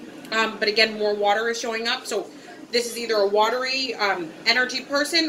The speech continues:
or it's an actual water sign or an air sign. But it shows somebody's going with the flow. I feel like somebody might meet lo-, new love at work.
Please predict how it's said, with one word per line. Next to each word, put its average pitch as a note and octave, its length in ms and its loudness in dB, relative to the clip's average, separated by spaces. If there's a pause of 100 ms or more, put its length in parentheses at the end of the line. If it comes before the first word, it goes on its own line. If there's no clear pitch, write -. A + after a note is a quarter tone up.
or G#3 140 4
it's G3 140 -8
an G#3 80 -2
actual G#3 440 0
water G3+ 260 2
sign C4 380 2
or G3 140 2
an G3 80 -4
air C4+ 240 4
sign. C#4 420 0 (640)
But A3+ 120 4
it G#3+ 100 2
shows A#3+ 200 -2
somebody's B3+ 300 -4
going A3 220 -4
with A3+ 120 -4
the G#3+ 60 -6
flow. A#3+ 480 2 (300)
I A#3 80 4
feel B3+ 100 -2
like B3+ 120 0
somebody C4 260 0
might B3 240 0
meet A#3 200 -4
lo-, B3 220 -6
new B3 180 0
love A#3+ 280 4
at G3+ 160 0
work. A#3 340 0